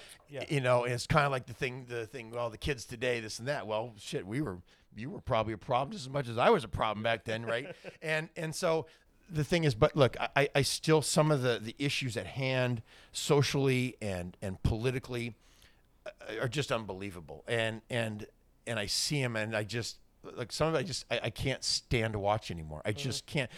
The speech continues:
Speaker 2: Not that I, I, I can't watch it. It's just, when is it going to
Speaker 1: Mm-hmm.
Speaker 2: stop?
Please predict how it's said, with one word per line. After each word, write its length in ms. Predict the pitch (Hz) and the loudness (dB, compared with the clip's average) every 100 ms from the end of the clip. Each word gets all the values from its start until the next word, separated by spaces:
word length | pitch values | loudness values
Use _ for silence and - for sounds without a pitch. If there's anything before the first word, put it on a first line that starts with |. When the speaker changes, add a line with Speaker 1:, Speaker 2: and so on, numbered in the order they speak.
| - 160 | -4 2
Speaker 2:
Not 140 | 175 | 4
that 180 | 165 139 | 6 4
I, 40 | 143 | 0
I, 60 | 120 - | -2 -4
I 60 | 117 | -4
can't 280 | - 143 | 0 -2
watch 320 | 104 139 165 117 | 4 4 4 0
it. 120 | 95 - - | -6 -10 -2
It's 180 | 143 - | -2 0
just, 320 | 151 123 - _ - _ _ | -2 -4 -8 _ -20 _ _
when 380 | - 113 120 180 | -14 -2 2 2
is 120 | 151 | 2
it 140 | 104 101 | -4 -6
going 320 | 120 120 120 | -4 -2 -4
to 120 | - | -6
Speaker 1:
Mm-hmm. 80 | 85 | -4
Speaker 2:
stop? 400 | - 127 95 - | -4 0 -2 -2